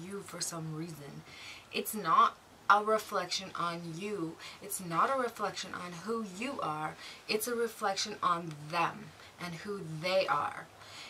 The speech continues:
It's because they have an insecurity within themselves that makes them reflect upon you negatively. So the best thing you can do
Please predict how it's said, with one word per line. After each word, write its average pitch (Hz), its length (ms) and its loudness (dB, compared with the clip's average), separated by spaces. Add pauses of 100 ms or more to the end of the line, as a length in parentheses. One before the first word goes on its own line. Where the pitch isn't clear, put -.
It's 202 240 -2
because 240 420 0
they 220 220 0
have 269 240 6
an 233 100 0
insecurity 220 1000 2
within 208 460 -2
themselves 190 1040 6 (680)
that 202 240 2
makes 240 560 6
them 190 360 0
reflect 185 600 -2
upon 170 520 -2
you 160 120 -2
negatively. 156 920 -6 (1000)
So 233 520 6 (120)
the 247 100 6
best 254 320 6
thing 220 260 2
you 208 100 -2
can 202 280 -4
do 214 300 -4